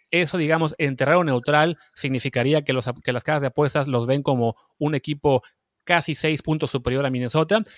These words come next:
Y creo que aquí hay un poco de factor de overreaction con los Vikings tras dos partidos muy malos, que sí, no se puede negar que, que lo hicieron mal contra Green Bay y peor aún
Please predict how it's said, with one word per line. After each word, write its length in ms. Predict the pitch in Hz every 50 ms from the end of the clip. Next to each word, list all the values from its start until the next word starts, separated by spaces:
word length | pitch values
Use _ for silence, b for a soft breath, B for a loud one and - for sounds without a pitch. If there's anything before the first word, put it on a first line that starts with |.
| B B B B B B B
Y 140 | - 165 135
creo 200 | - 165 190 196
que 60 | 196
aquí 140 | 165 - 185
hay 80 | 185
un 100 | 196 190
poco 260 | 180 196 180 - 190 175
de 180 | 175 185 185
factor 360 | - 180 151 131 - 160 170
de 100 | 170 170 -
overreaction 760 | - 143 143 135 139 147 165 170 151 - - 175 170 175 -
con 180 | - - 143 139
los 120 | 135 120 120
Vikings 400 | 151 156 151 - 170 160 135 -
tras 240 | - 135 127 110 110
dos 200 | - 147 143 -
partidos 380 | 156 139 - - 151 135 113
muy 220 | 120 131 151 170 175
malos, 380 | 165 147 135 139 160 160 -
que 160 | - - 107
sí, 200 | - 127 131 156 -
no 160 | 143 117 113
se 100 | - 127
puede 300 | 117 - 127 123 131 123
negar 320 | 120 117 117 120 127 135 131
que, 180 | - 120 110 b b b b b b _
que 140 | - 127 120
lo 80 | 120
hicieron 280 | 113 - 156 160 160 156
mal 180 | 147 151 156
contra 260 | 147 147 131 139 131 127
Green 180 | 147 151 151
Bay 300 | 147 160 175 180 - - _
y 140 | 131 131
peor 320 | - - 123 127 135 147 143
aún 320 | 139 143 147 151 156 139